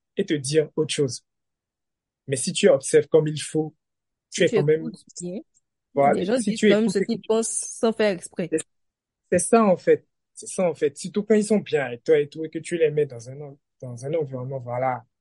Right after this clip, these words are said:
Speaker 1: où ils se sentent vraiment à l'aise, ils sortent des choses qui, voilà, tu te dis, «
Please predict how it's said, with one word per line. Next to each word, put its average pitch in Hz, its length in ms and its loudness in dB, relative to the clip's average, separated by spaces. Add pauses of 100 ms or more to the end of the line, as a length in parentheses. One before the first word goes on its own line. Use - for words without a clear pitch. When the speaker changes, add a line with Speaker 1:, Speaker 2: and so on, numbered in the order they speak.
Speaker 1:
où 160 100 -2
ils 170 80 -8
se 151 120 -2
sentent 143 240 -6
vraiment 123 220 -4
à 131 160 -2
l'aise, 139 420 0 (400)
ils 190 100 -4
sortent 202 240 2
des 143 120 2
choses 160 380 0
qui, 170 220 -6
voilà, 170 440 2 (160)
tu 202 100 -14
te 220 80 -2
dis, « 160 140 -8